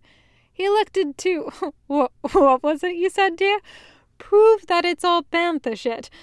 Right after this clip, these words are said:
I can do that too. Cosmic powers be damned." Steady takes a deep breath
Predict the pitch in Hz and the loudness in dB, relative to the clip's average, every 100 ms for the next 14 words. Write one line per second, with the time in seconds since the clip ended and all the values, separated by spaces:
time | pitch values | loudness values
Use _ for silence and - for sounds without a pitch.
0 | - - 330 349 302 254 247 247 247 - | -10 -2 -2 0 -2 -2 -2 -4 -6 -8
1 | - 254 302 - - 339 349 - 339 330 | -8 -8 -8 -14 -10 -2 -2 -2 -8 -8
2 | - - - 262 247 269 262 233 226 233 | -12 -20 -8 -4 -4 -4 -6 -8 -10 -8
3 | 220 226 220 208 - - - - _ _ | -8 -8 -10 -12 -20 -20 -20 -20 _ _
4 | _ 277 _ _ _ _ _ _ _ _ | _ -20 _ _ _ _ _ _ _ _
5 | _ _ _ _ _ - 233 208 - 240 | _ _ _ _ _ -12 -10 -10 -14 -16
6 | _ _ _ _ _ _ _ _ _ _ | _ _ _ _ _ _ _ _ _ _
7 | _ _ _ - 285 302 - - 339 285 | _ _ _ -10 -6 -6 -8 -8 -6 -2
8 | 294 277 - - 247 226 277 - _ _ | -2 -4 -12 -10 -6 -6 -10 -16 _ _